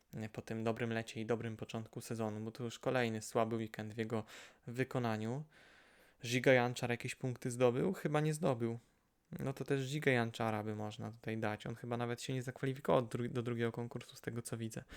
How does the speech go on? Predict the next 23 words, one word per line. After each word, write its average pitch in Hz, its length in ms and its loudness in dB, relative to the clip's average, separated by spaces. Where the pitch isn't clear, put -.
A 131 60 0
też 131 200 -4
patrząc - 440 -6
na 117 60 -2
lato, 120 220 0
można 123 280 -2
by 117 100 -6
tutaj 120 260 -4
więcej 117 380 -4
się - 120 -10
spodziewać 113 520 -6
po - 140 -18
tym 117 200 -8
chłopaku. 113 600 -4
Franz 123 420 -4
Tate, - 320 -6
nie 117 120 -8
wiem, 110 180 -10
czy - 100 -16
powiedziałem. 120 520 -10
E, - 120 -4
Włosi 131 580 6
tak - 320 -8